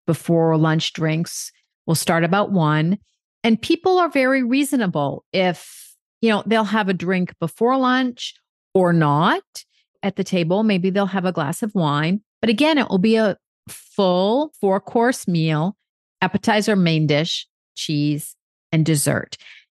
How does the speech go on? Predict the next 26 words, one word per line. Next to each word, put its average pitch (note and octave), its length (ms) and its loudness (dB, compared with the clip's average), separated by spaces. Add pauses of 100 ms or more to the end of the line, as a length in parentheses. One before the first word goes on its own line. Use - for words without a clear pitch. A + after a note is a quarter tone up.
And G3+ 80 4
we'll A3+ 80 4
have A3+ 180 2
the A#3+ 80 2
same A#3+ 480 2
conversations G#3+ 880 0
about F3+ 240 0
the F#3 80 -4
food F#3 460 0
that's E3+ 180 -6
on E3 140 -2
that D#3 180 -4
table A#3 560 -2 (540)
that - 160 0
we F3 100 2
had E3 380 0
the F3 80 0
night D3+ 300 2
before. A#3 600 -2 (240)
And A3+ 400 -2
I A#3 80 -2
think E4 320 -8
what's G4 220 -2
wonderful B3+ 440 2
about F#3 280 0
this F3 220 -4